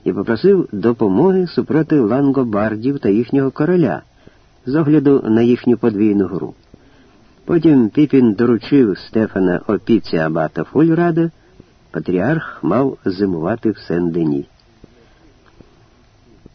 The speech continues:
Протягом наступних тижнів Піпін обмінявся послами з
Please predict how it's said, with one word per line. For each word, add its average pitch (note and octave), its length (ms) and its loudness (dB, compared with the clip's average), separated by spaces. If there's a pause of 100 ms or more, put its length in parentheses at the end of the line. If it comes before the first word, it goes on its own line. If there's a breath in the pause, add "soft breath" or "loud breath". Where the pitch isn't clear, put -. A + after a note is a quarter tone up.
(280)
Протягом A#2+ 460 2
наступних A#2 560 0
тижнів F2 640 0
Піпін A#2 300 2
обмінявся G#2+ 640 0
послами G#2+ 720 0
з - 160 -16